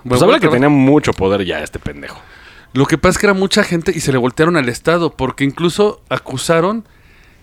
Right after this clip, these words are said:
Speaker 2: que era una persecución de la palabra N, que no lo
Speaker 1: Sí,
Speaker 2: voy a
Speaker 1: que era
Speaker 2: decir.
Speaker 1: racial, ¿no?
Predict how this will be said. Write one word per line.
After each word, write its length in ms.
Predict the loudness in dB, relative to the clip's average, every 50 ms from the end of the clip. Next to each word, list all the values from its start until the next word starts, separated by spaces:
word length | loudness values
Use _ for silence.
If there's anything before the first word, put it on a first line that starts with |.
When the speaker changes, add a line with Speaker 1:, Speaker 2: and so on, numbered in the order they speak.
| _ -4
Speaker 2:
que 140 | 0 2 2
era 220 | 2 2 0 0 0
una 220 | 0 0 0 0
persecución 840 | 0 0 -2 0 -2 -2 -4 -4 -6 -10 -12 -10 -4 0 0 2 2
de 120 | 2 2
la 100 | 0 0
palabra 360 | 0 0 2 2 2 2 0 0
N, 300 | 0 -2 -2 -2 -2 -4
que 120 | -8 -8 -8
no 100 | -6 -2
lo 60 | 0
Speaker 1:
Sí, 60 | 0
Speaker 2:
voy 40 | 0
a 20 |
Speaker 1:
que 80 | 2 2
era 80 | 2
Speaker 2:
decir. 120 | 4 4 2
Speaker 1:
racial, 380 | 2 2 2 2 2 2 0
¿no? 80 | -2 -6